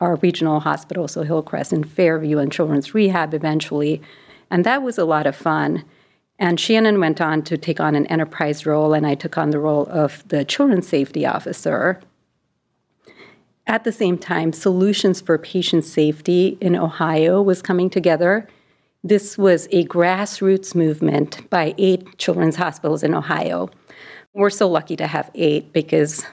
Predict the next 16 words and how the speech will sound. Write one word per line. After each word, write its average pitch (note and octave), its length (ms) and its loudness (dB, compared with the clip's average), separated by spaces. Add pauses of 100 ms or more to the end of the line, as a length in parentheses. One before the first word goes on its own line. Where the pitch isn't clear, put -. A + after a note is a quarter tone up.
(480)
we E3 160 -2
don't F3 200 0
have D#3+ 220 -6 (260)
that E3+ 220 -2
huge D#3+ 280 -4
a D3+ 60 0
population, E3 760 0
but E3+ 80 2
we D#3+ 160 -2
serve F3+ 560 2
a - 40 -12
population D#3 560 -2
from D#3 160 -2
around D3+ 280 0
the E3 100 -6
world. G3 380 0